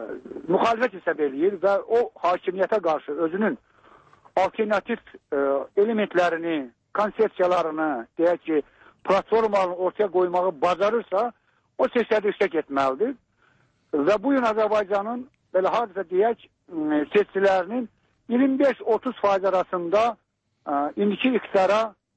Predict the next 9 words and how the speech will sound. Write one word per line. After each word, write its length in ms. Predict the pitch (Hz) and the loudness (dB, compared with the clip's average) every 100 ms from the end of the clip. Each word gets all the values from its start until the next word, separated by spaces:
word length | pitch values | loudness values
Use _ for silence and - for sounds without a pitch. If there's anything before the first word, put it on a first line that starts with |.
| _ _ - _ | _ _ -20 _
e, 60 | 147 147 139 139 - _ _ _ _ _ - | -4 -2 0 -2 -6 _ _ _ _ _ -4
müxalifətdə 640 | 185 214 220 233 247 220 | 0 0 0 -2 -2 -2
duran, 280 | 214 233 226 _ _ _ _ - | -2 -2 -4 _ _ _ _ -8
e, 40 | 151 147 185 160 - | -6 -6 -10 -14 -2
seçim 340 | 220 - 226 | 0 0 -2
var. 160 | 123 101 - _ _ _ | -4 -10 -14 _ _ _
Yəni 340 | 139 165 170 165 | 0 2 0 -2
sosial 340 | 196 185 214 175 | -2 2 0 2
dayaq, 320 | 190 214 | 2 0